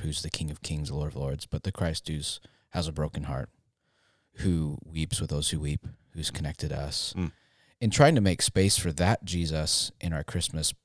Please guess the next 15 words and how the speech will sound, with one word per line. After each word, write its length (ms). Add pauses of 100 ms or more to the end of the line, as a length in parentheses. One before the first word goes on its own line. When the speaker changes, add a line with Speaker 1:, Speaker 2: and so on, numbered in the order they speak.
Speaker 1:
process. 760 (480)
Speaker 2:
Yeah. 140 (180)
Speaker 1:
Mostly, 420
I 40
mean, 240
like, 220
at 120
a 60
household 440
individual 540
level. 380 (200)
Like, 200
Speaker 2:
Yeah. 60
Speaker 1:
am 100
I 380